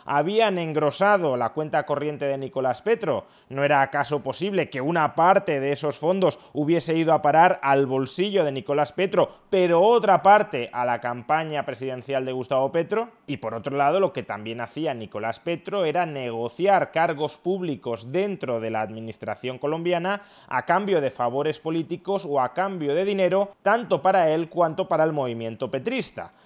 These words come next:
Por tanto, de nuevo, no era nada descartable que en estos tejemanejes, en estos intercambios corruptos de cargos públicos por apoyos políticos o por dinero,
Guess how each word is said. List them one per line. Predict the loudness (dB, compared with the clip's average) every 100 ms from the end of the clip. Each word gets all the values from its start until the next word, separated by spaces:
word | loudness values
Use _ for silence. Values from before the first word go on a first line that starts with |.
| _
Por | -8 -6
tanto, | -4 -4 -2 0
de | 2
nuevo, | 2 2 2 0
no | 0 -4
era | -2 -2
nada | -2 -4 -2
descartable | -4 -2 -2 0 0 0 -2 -4
que | -4 -4
en | -4 -6
estos | -8 -6 -6 -4
tejemanejes, | -2 -2 -4 -8 -6 -6 -4 -4 -6 -6 -8 -8
en | -10 -10
estos | -12 -8 -8 -8
intercambios | -8 -8 -6 -6 -4 -4 -6
corruptos | -2 2 2 2 -2 -6 -6 _ _
de | -6 -4
cargos | 2 2 2 0
públicos | 0 -2 0 -2 -4 -8 -10 -10
por | -6
apoyos | -6 -4 -4 -2 -4
políticos | -2 -2 -4 -8 -10 -12 -12
o | -14 -6
por | -2
dinero, | 0 2 2 2